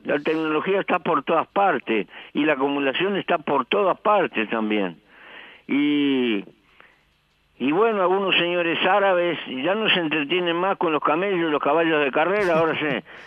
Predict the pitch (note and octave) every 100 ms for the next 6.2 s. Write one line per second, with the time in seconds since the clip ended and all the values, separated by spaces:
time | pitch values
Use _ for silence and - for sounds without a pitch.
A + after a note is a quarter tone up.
0 | - - B2 A2 A#2 A#2 G#2 D3 C3+ G#2+
1 | G#2+ F#2 B2 A#2+ A2+ F#2+ E2+ G#2+ F#2 E2
2 | D#2 - _ _ _ _ _ _ _ _
3 | _ _ _ - - - - - D3 -
4 | - - - - F#2 - - - D#2 -
5 | A#2 - F2 D2+ F#2 F2 D#2+ D#2 - F2
6 | D#2+